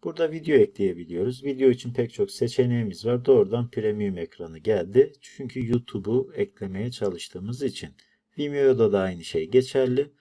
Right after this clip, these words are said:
Bu şu demek değil, YouTube'dan video ekleyemeyeceğimiz anlamına gelmiyor. Sadece YouTube'un aramasını buradan kullanırken gerekiyor.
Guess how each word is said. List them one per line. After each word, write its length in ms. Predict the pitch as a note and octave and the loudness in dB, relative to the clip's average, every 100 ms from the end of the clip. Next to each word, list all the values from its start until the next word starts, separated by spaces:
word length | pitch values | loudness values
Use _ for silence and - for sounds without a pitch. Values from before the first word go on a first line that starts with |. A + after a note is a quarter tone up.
| _ _ _ _ _ | _ _ _ _ _
Bu 220 | D3+ E3 | -12 -10
şu 220 | F3+ - C#3+ | -10 -8 -2
demek 360 | D3 D3 C3+ | 0 -2 -2
değil, 240 | D3+ A2+ G#2+ | 4 4 4
YouTube'dan 500 | A#2+ B2+ B2+ B2+ B2 | 0 -2 -2 -2 0
video 220 | A#2+ B2 | 4 4
ekleyemeyeceğimiz 1000 | A#2+ _ B2 A#2+ A#2 A#2 G#2 A2 G#2 G2+ | 4 _ -2 -2 -4 -6 -2 -2 -2 -4
anlamına 460 | A#2 A2+ G2+ F#2+ G2 | -4 -2 -4 -2 0
gelmiyor. 460 | C3+ B2 F#2+ A#2+ | 2 0 -2 -4
Sadece 560 | - - E3 D3 C3 D#3 | -6 -4 -2 4 4 4
YouTube'un 560 | C3+ C3 D3+ C#3+ B2 | -4 -6 -4 -2 0
aramasını 600 | A#2 A#2+ A#2 G#2+ - G2 | 2 2 2 0 -2 0
buradan 300 | A#2 A#2+ A2 | 2 4 2
kullanırken 800 | F#2 - C3 C3 B2+ B2+ A2 D#2+ | -4 -2 2 4 2 -4 -6 -10
gerekiyor. 520 | - C#2 C2+ - - | -8 -8 -10 -18 -20